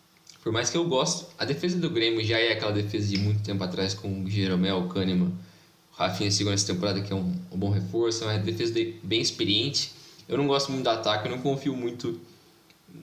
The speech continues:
no poder ofensivo desse time do Grêmio, apesar de, como você disse, o Thiago Nunes tá fazendo um bom trabalho. O Inter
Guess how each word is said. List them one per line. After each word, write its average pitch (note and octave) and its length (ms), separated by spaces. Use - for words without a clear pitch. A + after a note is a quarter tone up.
no A#2 220
poder B2 440
ofensivo C#3+ 460
desse - 220
time A#2 120
do A2+ 80
Grêmio, G#2+ 300
apesar A#2 420
de, A2 80
como A2+ 180
você A2 220
disse, G#2 280
o - 40
Thiago A2 280
Nunes G#2 240
tá C3 120
fazendo F3 300
um C#3 60
bom C3 140
trabalho. G#2+ 500
O B2 120
Inter D3+ 520